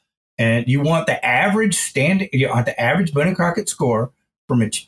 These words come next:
for deer out there right now, the standing crop, to be higher than what you started with.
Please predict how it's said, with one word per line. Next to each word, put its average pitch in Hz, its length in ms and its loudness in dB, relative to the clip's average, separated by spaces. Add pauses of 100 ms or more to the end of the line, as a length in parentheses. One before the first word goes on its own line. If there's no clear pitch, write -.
(180)
for 107 120 0
deer 139 500 0 (320)
out 151 240 0
there 170 140 2
right 151 220 2
now, 160 200 2
the 131 100 2
standing 151 440 0
crop, 175 380 -2
to 151 60 -2
be 123 200 0 (120)
higher 147 480 0 (420)
than 147 180 2
what 143 200 0
you 135 100 2
started 123 500 0
with. 104 180 -4